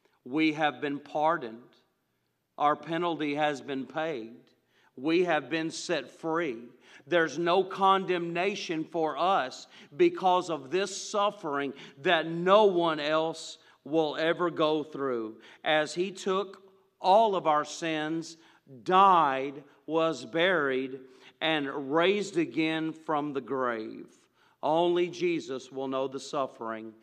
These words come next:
that took place at Calvary.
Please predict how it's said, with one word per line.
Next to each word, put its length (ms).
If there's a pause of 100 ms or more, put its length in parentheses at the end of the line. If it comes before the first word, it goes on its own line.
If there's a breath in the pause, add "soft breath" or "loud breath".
(300 soft breath)
that 260
took 280
place 720 (140)
at 220
Calvary. 800